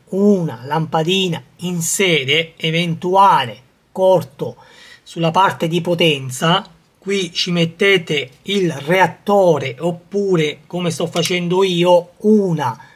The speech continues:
lampadina in serie su questi due cavetti, eh? A parte anche sul duecentoventi volt. Ok,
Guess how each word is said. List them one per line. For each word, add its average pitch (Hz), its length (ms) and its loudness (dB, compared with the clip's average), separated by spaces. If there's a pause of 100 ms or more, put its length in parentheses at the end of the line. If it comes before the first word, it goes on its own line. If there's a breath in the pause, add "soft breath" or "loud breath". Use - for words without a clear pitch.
(100)
lampadina 185 960 0
in 196 240 -2
serie 160 540 0
su 170 180 -8
questi 170 460 -6
due 170 200 -2
cavetti, 151 640 -6 (360 soft breath)
eh? 170 540 -4 (1700 loud breath)
A 156 120 -2
parte 180 500 0
anche 170 380 2
sul 165 440 0
duecentoventi 156 1500 -4 (100)
volt. 135 720 -10 (680 loud breath)
Ok, 185 460 0